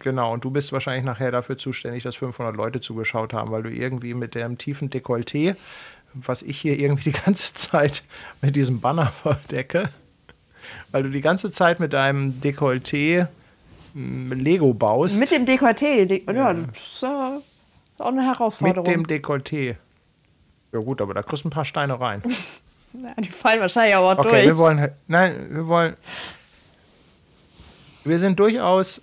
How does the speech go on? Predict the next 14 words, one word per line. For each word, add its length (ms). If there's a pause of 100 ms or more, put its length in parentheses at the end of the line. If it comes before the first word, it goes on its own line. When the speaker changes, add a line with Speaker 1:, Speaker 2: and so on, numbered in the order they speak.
Speaker 1:
manchmal 680 (140)
ein 160
bisschen 340
derbe, 560 (280)
aber 200
wir 120
wollen 200
es 80
auch 80
nicht 180
übertreiben 560
mit 140
der 100
Schlüpfrigkeit. 840